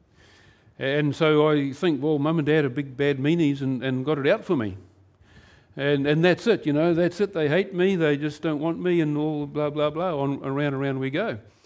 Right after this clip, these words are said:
As time goes on, and you get older, a-, and maybe a little bit wiser, a little bit more experienced,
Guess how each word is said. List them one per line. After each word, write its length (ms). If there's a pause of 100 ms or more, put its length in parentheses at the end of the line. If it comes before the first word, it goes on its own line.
(400)
As 180
time 320
goes 260
on, 400 (1500)
and 140
you 80
get 140
older, 380 (420)
a-, 40
and 340
maybe 520 (200)
a 60
little 200
bit 140
wiser, 440 (880)
a 20 (220)
little 140
bit 100
more 200
experienced, 720